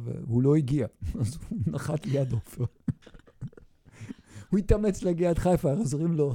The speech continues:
שלושים קילומטר, נ-, נ-, נחת בעופר, ליד הבית שלי. והיה בום מטורף, וכו', וכו', וכו'. ומבחינתי זו הייתה איזו חוויה של הכרה,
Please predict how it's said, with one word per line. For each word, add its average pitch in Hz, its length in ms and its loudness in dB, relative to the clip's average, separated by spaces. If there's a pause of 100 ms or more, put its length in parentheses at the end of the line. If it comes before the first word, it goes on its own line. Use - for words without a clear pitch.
(120)
שלושים 156 420 -6
קילומטר, 160 560 -4
נ-, 117 80 -2
נ-, 117 300 -6 (100)
נחת 143 340 -4
בעופר, 131 440 -2 (100)
ליד 294 280 -6
הבית 254 340 -6
שלי. 165 240 -6 (2000)
והיה 139 360 2
בום 123 420 2
מטורף, 117 580 0
וכו', 135 260 -4
וכו', 123 260 -4
וכו'. 113 280 -6 (2250)
ומבחינתי 117 1400 -4
זו 247 100 -4
הייתה 196 260 -4
איזו 190 180 -6
חוויה 127 520 -6
של 160 220 -6
הכרה, 104 540 -6